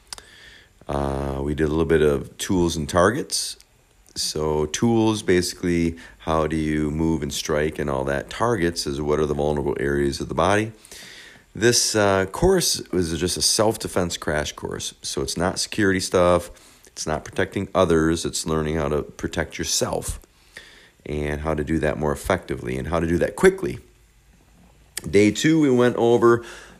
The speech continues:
the most common assaults that occur, the most common type of attacks, and a response of how to escape. And then on Sunday, we split the day in half.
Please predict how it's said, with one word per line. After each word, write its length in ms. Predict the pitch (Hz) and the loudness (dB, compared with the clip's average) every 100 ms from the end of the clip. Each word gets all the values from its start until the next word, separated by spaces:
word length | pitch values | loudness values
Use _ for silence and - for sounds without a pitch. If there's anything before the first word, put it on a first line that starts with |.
| - | -2
the 80 | 87 | 2
most 340 | 104 113 - | 4 2 -2
common 760 | - - 110 113 110 107 104 104 - - - - - | -8 0 4 4 4 2 0 -2 -10 -20 -20 -16 -4
assaults 680 | - - 104 90 - - - | 0 4 4 4 2 -4 -2
that 360 | 76 65 65 - | -2 -2 -4 -6
occur, 580 | - - 78 76 87 - - - - | -6 0 0 2 -2 -8 -18 -20 -12
the 60 | 78 | -4
most 280 | 80 80 - | -2 -4 -4
common 400 | 87 85 85 85 | -2 0 -2 -2
type 200 | 87 80 | -2 0
of 120 | 67 | -4
attacks, 840 | - - 90 87 - - - - - - - - - - _ _ _ _ - - | -6 -4 0 0 -2 -4 -6 -6 -16 -20 -20 -20 -20 -20 _ _ _ _ -16 -8
and 480 | 73 73 73 73 - _ - | -4 -2 -2 -4 -8 _ -4
a 200 | 76 76 | 0 2
response 760 | 69 69 - 104 98 82 - - | 2 0 0 0 -2 -4 -2 -4
of 140 | - | -4
how 200 | - 71 | -6 -4
to 100 | 80 | -2
escape. 420 | 85 - 95 67 - _ _ _ _ _ _ - - - - - _ - | -2 0 0 0 -8 _ _ _ _ _ _ -20 -20 -20 -20 -20 _ -16
And 200 | - - | -10 -2
then 500 | 82 80 80 80 - - | 0 2 2 0 -4 -8
on 240 | - - - | -8 -6 -2
Sunday, 720 | - 151 160 107 92 95 104 | 2 2 2 4 6 4 2
we 160 | 82 82 | -2 -2
split 340 | - 107 104 | -2 -2 -2
the 80 | 87 | -2
day 180 | 107 107 | 2 2
in 100 | 95 | 2
half. 480 | 85 78 80 - | 0 2 0 -4